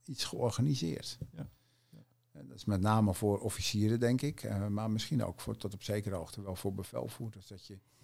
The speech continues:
Speaker 1: dat je ook, ook wel zelf, je be-, als je dat bewustzijn hebt, dat je dan ook, eh, ook daar, eh, maatregelen in mag nemen. En dat we dat daar ook met elkaar over kunnen hebben.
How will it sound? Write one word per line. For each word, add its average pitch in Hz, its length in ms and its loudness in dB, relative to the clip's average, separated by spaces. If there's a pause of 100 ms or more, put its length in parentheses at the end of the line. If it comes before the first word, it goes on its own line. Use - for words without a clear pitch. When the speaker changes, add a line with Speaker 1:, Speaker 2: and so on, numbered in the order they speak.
(240)
Speaker 1:
dat 101 180 -4
je - 140 -4
ook, - 320 -4
ook 101 200 -4
wel 104 440 4
zelf, 95 600 0
je 110 160 2
be-, 104 260 0
als 101 240 2
je 113 100 4
dat 101 180 4
bewustzijn 95 580 6
hebt, - 360 0 (720)
dat 98 180 -4
je 104 100 0
dan 85 220 0
ook, 85 220 -8
eh, 101 600 0
ook 101 180 -6
daar, 107 500 0
eh, 110 60 -2
maatregelen 104 640 -2
in 95 140 -10
mag 98 260 -2
nemen. 82 380 -4 (680)
En 101 180 2
dat 92 180 0
we 98 100 0
dat 92 240 -2
daar 90 220 0
ook 90 120 -4
met 95 180 -2
elkaar 95 280 -6
over 98 240 -2
kunnen 98 240 -4
hebben. 78 240 -8